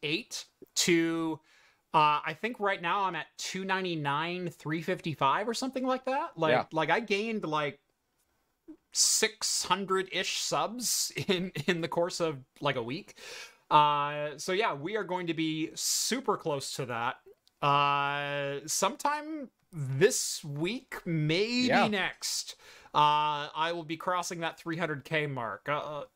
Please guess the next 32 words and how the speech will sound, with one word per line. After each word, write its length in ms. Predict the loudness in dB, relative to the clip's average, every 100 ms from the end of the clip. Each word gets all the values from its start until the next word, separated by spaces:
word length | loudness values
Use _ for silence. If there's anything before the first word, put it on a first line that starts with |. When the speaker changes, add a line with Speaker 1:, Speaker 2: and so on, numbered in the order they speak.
| -6
Speaker 1:
you 140 | 0
know, 120 | 4 6
I, 160 | 4 2
I've 160 | 2
got 200 | 6 4
the 60 | 2
plaque, 500 | -4 0 2 0 -6
but 300 | -6 -4 -4 _ _ -20 -20 -20 _ -6
I, 340 | -4 0 0 6
I, 80 | 6
I 20 |
want 220 | 6 2
my 160 | 0 -2
other 180 | -4 -6
two 180 | -8
plaques, 440 | -6 -2 -2 -4 -6
damn 200 | -4 -4
it. 100 | -8 _
<laughs> 540 | -6 -4 -2 0 2
I 40 | 2
want 220 | 2 0
two 200 | 2 4
more 140 | 6 4
Speaker 2:
<laughs> 0 |
Speaker 1:
silver 300 | 2 0 -2
play 200 | -2 -4
buttons 320 | -4 -8 -8 -8
to 60 |
put 180 | -6 -2
on 120 | -2 -2
my 140 | -6
wall. 400 | -4 -6 -8 -10